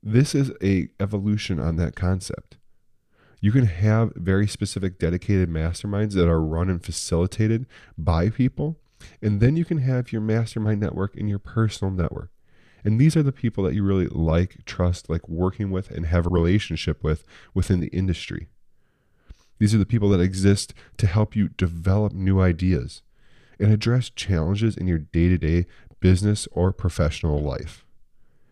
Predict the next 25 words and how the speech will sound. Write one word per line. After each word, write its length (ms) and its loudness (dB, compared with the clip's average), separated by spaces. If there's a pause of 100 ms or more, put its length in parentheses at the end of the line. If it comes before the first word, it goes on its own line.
(480)
They 160 6
provide 580 2
you 280 0 (320)
with 240 2
the 280 2 (280)
conventional 1000 2
ideas 720 0 (160)
or 120 2
the 80 2
solutions 840 -2 (240)
that 280 -2
bring 420 0
greater 420 2
experience 1040 0 (800)
to 220 6
that 200 4
solution 600 -4 (680)
and 360 2 (260)
a 60 0
different 440 2
idea 340 0
for 140 -6
solving 480 -2
that 160 -4
solution. 520 -10